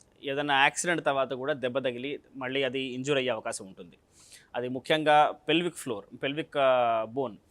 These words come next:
ఆ, మన నడుము కింద దగ్గర ఉండే మజ-, బోన్ విరిగినప్పుడు ఆ యాక్సిడెంట్లో కూడా దీని ఇంజ్యూరీ అవ్వచ్చు. So, ఈ కారణం ఏదన్నా కావచ్చు, మూత్రనాళంలో గనక ఒక ఇంజ్యూరీ ఏర్పడితే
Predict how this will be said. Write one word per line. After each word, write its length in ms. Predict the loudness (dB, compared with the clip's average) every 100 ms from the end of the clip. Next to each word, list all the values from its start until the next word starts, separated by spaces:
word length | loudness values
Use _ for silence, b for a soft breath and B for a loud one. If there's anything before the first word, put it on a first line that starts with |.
| b b b -6
ఆ, 380 | -4 -2 -4 -2
మన 140 | -2 -2 -2 -6 -10 -14 2
నడుము 240 | 4 4 2
కింద 320 | -2 -4 -4
దగ్గర 300 | -4 -2 -2
ఉండే 260 | -2 -4 -4
మజ-, 520 | -4 -4 -4 -4 -6
బోన్ 340 | -2 -2 0
విరిగినప్పుడు 560 | 0 0 -2 -2 -6 -6 -6
ఆ 180 | 2 4
యాక్సిడెంట్లో 480 | 4 0 -6 -6
కూడా 160 | -4 -6
దీని 200 | -6 -6
ఇంజ్యూరీ 220 | -4 -2
అవ్వచ్చు. 340 | -4 -6 -14 -20 _ B B -2
So, 240 | 0 0 -6 -8
ఈ 560 | -6 -4 -4 -6 -10 -14 _ _
కారణం 360 | 0 2 4 4
ఏదన్నా 280 | 4 4 4
కావచ్చు, 460 | 0 -4 -8 -16 _ -8
మూత్రనాళంలో 920 | -4 -2 -2 -2 2 4 4 0 2
గనక 540 | 2 2 4 6 4
ఒక 120 | 0
ఇంజ్యూరీ 440 | -4 -4 -4 -2 -2
ఏర్పడితే 500 | -2 -4 -6 -12